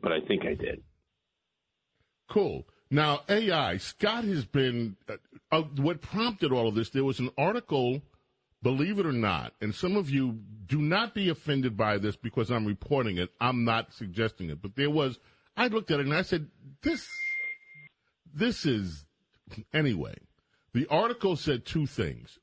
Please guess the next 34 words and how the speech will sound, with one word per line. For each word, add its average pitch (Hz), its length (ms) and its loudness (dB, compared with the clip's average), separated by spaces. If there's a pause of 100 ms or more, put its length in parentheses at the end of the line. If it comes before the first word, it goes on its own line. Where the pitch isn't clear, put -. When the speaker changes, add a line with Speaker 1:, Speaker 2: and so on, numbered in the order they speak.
Speaker 2:
With 131 380 0
A 160 220 2
I, 107 260 2
the 104 140 0
new 120 200 2
advance 127 400 0
of 101 220 -4
A 117 240 2
I 110 160 0
technology, 87 960 -4
artificial 117 540 0
technology, 80 840 -4 (420)
now 123 240 2
you 185 160 -2
can 165 160 0
have 151 260 0
conversations 113 840 -2
with 101 240 0
people 85 500 -4 (440)
that 113 160 4
are 117 40 0
no 113 200 2
longer 113 340 2
with 143 320 0
us. 62 220 -6
It's 90 180 -8
all 113 140 4
programmed 101 600 0
in. 95 220 0 (340)
Now, 123 200 2
there 143 160 2
was 123 140 -2
a, 117 80 -2 (200)
an 120 140 0